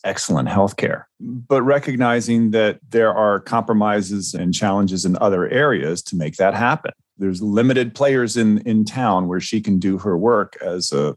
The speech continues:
cystic fibrosis pulmonary nurse practitioner for children. There are certain things that are in play there. And if you change any one of those factors, then it changes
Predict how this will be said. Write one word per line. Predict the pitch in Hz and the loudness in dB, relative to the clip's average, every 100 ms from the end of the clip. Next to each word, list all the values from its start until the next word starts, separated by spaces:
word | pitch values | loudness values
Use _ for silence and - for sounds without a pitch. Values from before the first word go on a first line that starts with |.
| - | -8
cystic | - 110 - 107 | -8 -6 -4 -6
fibrosis | - 90 82 87 - 85 78 - - _ | -2 0 2 0 -2 -6 -6 -8 -12 _
pulmonary | - 104 90 80 82 80 | -2 0 2 0 -2 -2
nurse | 78 82 | -4 -6
practitioner | - 101 - 151 120 - - _ _ _ _ _ _ | -4 -4 0 0 0 -6 -10 _ _ _ _ _ _
for | 123 | -4
children. | 113 202 - - _ | 2 0 0 -8 _
There | - 107 | 0 0
are | |
certain | 101 143 131 | 2 0 0
things | 123 131 123 | 0 2 2
that | 117 | 2
are | 104 | 0
in | 95 | 0
play | 80 131 135 | -2 0 2
there. | 120 98 92 - | 2 2 0 0
And | 101 92 90 85 _ - | -2 0 -2 -6 _ -10
if | 98 | -8
you | 107 123 117 | 2 2 2
change | - 117 104 - | 0 0 0 -4
any | - 147 170 165 | -2 2 2 2
one | 151 151 | 2 2
of | 147 110 | 0 2
those | 113 104 - | 2 2 -2
factors, | 135 165 196 - 73 69 104 - - _ - | -4 -4 -4 -6 -4 -2 -4 -6 -10 _ -6
then | 113 135 131 127 - | 2 4 4 0 -4
it | 127 | -6
changes | - 131 131 123 120 110 104 - - | -2 2 2 2 2 2 0 -4 -12